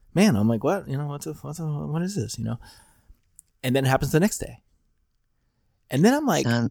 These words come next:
Speaker 2: sounds like separation anxiety to me.
Speaker 1: Right. So then I start, like, kind of really listening. And I'm like,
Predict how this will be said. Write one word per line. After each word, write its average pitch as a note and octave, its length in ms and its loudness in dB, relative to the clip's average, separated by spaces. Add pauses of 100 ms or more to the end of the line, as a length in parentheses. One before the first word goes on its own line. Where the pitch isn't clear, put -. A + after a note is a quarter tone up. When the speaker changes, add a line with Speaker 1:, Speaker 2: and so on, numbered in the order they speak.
Speaker 2:
sounds C#3+ 420 0
like B2 180 2
separation A#2 720 -2
anxiety G#2 680 4
to - 160 -4
me. G2+ 360 2
Speaker 1:
Right. D3+ 200 0
So - 80 0
then E3+ 120 2
I A#3+ 80 4
start, F3+ 220 2
like, A#2+ 200 -2
kind B2 180 2
of G#2 120 -2
really A2+ 220 6
listening. - 520 -4 (420)
And A#2+ 160 -6
I'm A#2+ 100 -4
like, A2 380 -6